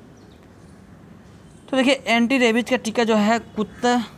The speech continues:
कुत्ता काटने पर दिया जाता है, कुत्ते के काटने पर एंटीरेबीज का टीका दिया जाता है, यानी इस क्वेश्चन का ऑप्शन ए सही होगा। Now नेक्स्ट क्वेश्चन, क्वेश्चन नंबर ट्वेंटी फ़ोर है, बोगीबील सेतु किस राज्य में है?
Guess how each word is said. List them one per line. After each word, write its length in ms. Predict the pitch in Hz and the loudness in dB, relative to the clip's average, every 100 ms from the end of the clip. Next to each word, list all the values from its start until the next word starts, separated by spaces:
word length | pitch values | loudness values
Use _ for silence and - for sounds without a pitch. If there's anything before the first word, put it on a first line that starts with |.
| - - - | -20 -20 -10
कुत्ता 320 | 190 185 220 226 | -8 -4 -2 0
काटने 360 | 208 196 196 | 0 -2 -2
पर 140 | 196 208 | -4 -2
दिया 180 | 185 | 0
जाता 80 | 160 | 0
है, 60 | 156 | -2
कुत्ते 300 | 190 190 220 | -4 -4 -4
के 80 | 202 | -2
काटने 280 | 190 196 | -2 -2
पर 120 | 208 214 180 | -2 -4 -2
एंटीरेबीज 580 | 190 190 202 190 180 196 | -2 0 0 0 0 -4
का 60 | |
टीका 380 | 175 185 247 285 - - - | -6 -2 0 0 -4 -18 -8
दिया 180 | 151 190 | -2 0
जाता 180 | 185 165 | 2 2
है, 80 | 139 | 2
यानी 200 | 151 180 | 0 0
इस 180 | 233 | -2
क्वेश्चन 240 | - 202 196 | -2 -4 -2
का 60 | |
ऑप्शन 180 | 180 226 - 185 | -4 -4 -4 0
ए 140 | 233 | 0
सही 300 | 226 190 190 | 0 0 2
होगा। 300 | 156 143 107 - - - - 165 | 2 0 -2 -8 -20 -20 -12 -4
Now 180 | 151 | -2
नेक्स्ट 180 | 170 208 | 0 0
क्वेश्चन, 300 | 220 214 240 254 - - - - | -2 -4 -6 -8 -16 -20 -20 -12
क्वेश्चन 200 | 160 185 | -10 -6
नंबर 160 | 190 190 | -4 -2
ट्वेंटी 140 | 190 | -4
फ़ोर 420 | 156 - 208 240 | -6 -2 2 4
है, 240 | 208 220 226 - - - - - 143 | 4 2 -2 -12 -20 -20 -20 -10 -6
बोगीबील 600 | 143 208 240 202 247 226 | 0 2 2 0 0 0
सेतु 340 | - 202 233 | -2 -2 -2
किस 340 | - 269 262 | -2 -2 0
राज्य 280 | 233 196 196 | 0 2 2
में 140 | 190 170 | 0 -2
है? 400 | 127 - - | -2 -6 -16